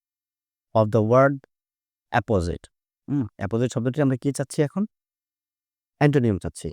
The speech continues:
এই অ্যাপোজিট শব্দটির অর্থ তো হচ্ছে যে আসলে যথোপযুক্ত, যে জিনিসটা উপযুক্ত, সেটাকে আমরা আসলে এখানে অ্যাপোজিট বলতে পারি। এই অ্যাপোজিট শব্দটির অ্যান্টোনিম, তার মানে কি? যেটা যথোপযুক্ত না,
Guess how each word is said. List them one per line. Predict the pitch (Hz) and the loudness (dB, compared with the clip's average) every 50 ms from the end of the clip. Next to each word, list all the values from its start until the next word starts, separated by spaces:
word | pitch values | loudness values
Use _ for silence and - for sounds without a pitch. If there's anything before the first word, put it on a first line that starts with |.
| _ | _
এই | - 95 | -6 -2
অ্যাপোজিট | - 113 - - 143 143 156 - | -2 -2 4 4 4 4 4 2
শব্দটির | - 147 127 135 131 135 | 2 0 2 2 2 4
অর্থ | 135 120 - - | 2 2 2 -2
তো | 135 135 143 | -4 -2 0
হচ্ছে | 139 139 - - 151 | -2 -2 0 0 0
যে | 139 151 | 4 4
আসলে | 156 147 - 170 170 160 | 2 2 2 -2 0 0
যথোপযুক্ত, | 131 131 117 117 - - 156 147 - 139 123 110 117 - _ _ - 98 - _ _ _ _ _ _ _ _ _ _ _ _ _ _ - | 4 4 2 2 2 0 0 0 2 0 0 0 0 -4 _ _ -4 -4 -4 _ _ _ _ _ _ _ _ _ _ _ _ _ _ -2
যে | 107 101 | -2 0
জিনিসটা | 104 113 127 123 - 147 | 2 2 0 2 2 2
উপযুক্ত, | 139 131 147 131 127 123 - _ - 90 82 | 4 4 4 4 4 4 0 _ -8 -8 -8
সেটাকে | - - 98 107 110 120 | -6 -4 -4 -4 -2 -2
আমরা | 120 117 120 | -2 -2 -2
আসলে | 123 117 - 143 151 | -4 -2 0 0 0
এখানে | 135 151 156 190 240 _ _ _ _ _ _ _ _ _ _ _ _ _ _ _ - | 2 2 0 0 -2 _ _ _ _ _ _ _ _ _ _ _ _ _ _ _ -4
অ্যাপোজিট | - 127 131 131 117 113 110 107 | -4 0 2 4 4 4 2 0
বলতে | - - 87 78 - 76 | 0 -2 -4 -4 -4 -6
পারি। | 80 78 78 - 104 - _ _ _ _ _ _ _ _ _ _ _ _ - | -8 -8 -8 -10 -12 -14 _ _ _ _ _ _ _ _ _ _ _ _ 0
এই | - 120 | 4 4
অ্যাপোজিট | 127 117 - 139 135 135 151 143 - | 4 6 6 4 4 6 4 2 2
শব্দটির | - 135 117 123 139 131 - 151 156 147 - _ _ _ _ _ _ _ _ - | -2 -2 0 0 0 2 2 0 0 0 -2 _ _ _ _ _ _ _ _ -2
অ্যান্টোনিম, | - 113 113 107 104 110 95 95 90 85 85 - | 2 4 4 4 4 2 0 0 -2 -4 -6 -4
তার | - 120 | -2 0
মানে | 123 127 127 131 | 2 2 2 2
কি? | 117 - 101 95 101 _ _ _ _ _ - - - | 0 -2 -8 -10 -10 _ _ _ _ _ -12 -10 -6
যেটা | 110 113 - 117 | -6 0 2 2
যথোপযুক্ত | 107 113 110 - 127 120 - 131 120 120 120 - _ - 117 | 4 4 2 2 0 0 2 2 4 4 2 0 _ 2 2
না, | 98 92 82 | 2 2 0